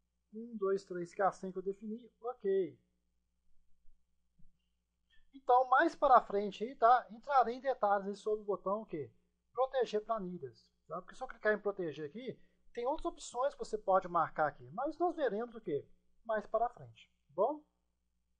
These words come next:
Então já fizemos aqui, né? Uma, duas, três, quatro planilhas, né? Quatro guias de planilhas. Deixa eu salvar isso aqui pra não perder, né?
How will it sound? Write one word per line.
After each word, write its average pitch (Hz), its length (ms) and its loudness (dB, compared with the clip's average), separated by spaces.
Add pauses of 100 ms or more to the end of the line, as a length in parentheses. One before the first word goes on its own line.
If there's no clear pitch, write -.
(1300)
Então 320 180 2
já 330 140 2
fizemos 240 420 -6
aqui, 190 220 -4
né? 277 260 -2 (560)
Uma, 277 380 -6
duas, 254 920 -6 (120)
três, 440 640 -2
quatro - 280 -4
planilhas, 185 440 2
né? 190 180 -8
Quatro 233 300 -2
guias 208 220 -8
de 196 80 -12
planilhas. 147 680 -10 (440)
Deixa - 260 -4
eu - 60 -6
salvar 175 400 6
isso 170 80 -8
aqui - 80 -20
pra 170 120 -10
não 165 60 -10
perder, 185 420 -2
né? 247 180 -12